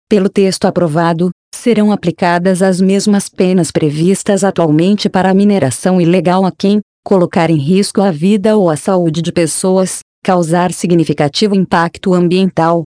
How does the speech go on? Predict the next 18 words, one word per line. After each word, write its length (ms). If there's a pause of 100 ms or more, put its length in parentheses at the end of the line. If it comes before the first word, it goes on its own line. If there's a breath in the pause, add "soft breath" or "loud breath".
utilizar 580
máquinas 540
e 60
equipamentos 840
pesados 640
de 120
mineração, 720 (240)
ou 140
executar 640
a 100
atividade 680
mediante 420
ameaça 500
com 220
o 60
emprego 440
de 140
arma. 340